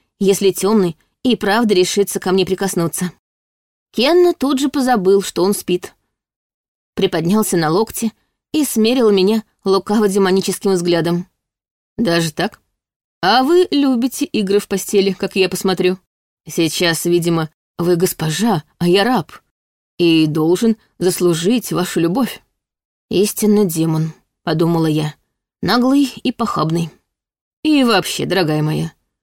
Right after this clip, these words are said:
почему вы в пижаме?» Кенна наигранно, удивленно приподнял бровь. «Что?» У меня глаз дернулся. «Он же шутит?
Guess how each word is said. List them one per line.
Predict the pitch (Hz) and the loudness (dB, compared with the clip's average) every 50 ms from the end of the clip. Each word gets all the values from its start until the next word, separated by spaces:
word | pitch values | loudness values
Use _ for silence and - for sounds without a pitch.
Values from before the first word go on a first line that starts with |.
| _ _ _ _ _ | _ _ _ _ _
почему | - - 147 - - - 147 143 160 190 208 | -14 -10 -8 -6 -4 -2 -2 0 0 2 2
вы | 233 269 | 2 0
в | - | 0
пижаме?» | - 320 302 285 302 247 160 156 151 - _ _ _ _ _ _ _ _ _ _ _ _ _ _ | -2 -2 0 0 0 0 0 -2 -4 -8 _ _ _ _ _ _ _ _ _ _ _ _ _ _
Кенна | _ 196 180 170 175 175 175 | _ 0 0 2 2 2 2
наигранно, | 170 170 165 160 160 180 208 196 214 208 196 190 190 - _ _ _ _ _ | 0 0 0 0 0 0 0 0 0 0 0 0 -2 -6 _ _ _ _ _
удивленно | - 277 226 247 240 214 190 196 226 240 214 202 180 | -2 0 0 2 2 2 2 2 2 2 2 2 2
приподнял | - 185 185 - 190 180 170 185 190 190 | 0 -2 -2 0 0 0 2 0 0 0
бровь. | 180 185 170 165 - - - _ _ _ _ _ _ _ _ | 0 0 -2 -2 -6 -10 -18 _ _ _ _ _ _ _ _
«Что?» | - - - - - 202 214 226 233 - _ _ _ _ _ _ _ - | -20 -18 -10 -6 -2 -2 -2 -2 -2 -6 _ _ _ _ _ _ _ -4
У | 175 | -2
меня | 180 175 185 185 | 0 2 2 2
глаз | 165 190 196 175 156 | 2 2 2 0 0
дернулся. | 156 170 165 156 165 165 156 - - 165 165 - _ _ _ _ _ _ _ - | 0 -2 -2 0 -2 -4 -4 -6 -8 -10 -10 -12 _ _ _ _ _ _ _ -6
«Он | 156 170 | -4 -2
же | 165 202 | -2 -2
шутит? | 202 - - 240 262 - - - - | -2 -2 -2 -2 -2 -2 -4 -6 -6